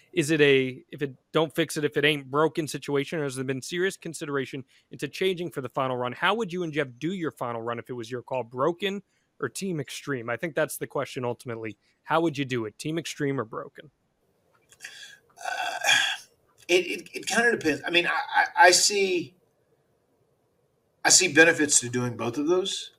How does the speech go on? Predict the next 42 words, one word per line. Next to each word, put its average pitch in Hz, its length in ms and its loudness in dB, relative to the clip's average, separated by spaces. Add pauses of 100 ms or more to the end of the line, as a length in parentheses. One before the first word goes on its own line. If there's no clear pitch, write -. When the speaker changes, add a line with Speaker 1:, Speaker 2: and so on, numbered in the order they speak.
Speaker 2:
Uh, 123 320 0
and, 151 200 -2
and 143 160 0
I 139 160 6
actually 147 320 4
see 147 180 0
a 127 60 -2
case 147 400 -2
to 160 80 -12
doing 170 240 -2
a - 20 -6
little 170 200 0
bit 170 120 -4
of 165 60 -6
both 175 200 0
of 180 60 -2
those. 190 360 -4 (500)
I, 175 200 6 (100)
I 175 60 2
think 190 440 -2 (1120)
as 156 160 2
our 170 80 8
careers 165 560 4
wind 143 320 0
down 147 180 2
at 135 80 -8
the 131 140 -4
end, 127 220 -6
I 135 60 -2
think 151 280 -4
we 147 80 -4
need 143 200 -2
to 143 60 -2
kind 147 200 -2
of 139 80 -6
be 139 160 -2
as 123 100 -2
based 127 380 -2
in 127 100 -12
reality 113 340 -6
as 98 100 -6
possible. 98 500 -10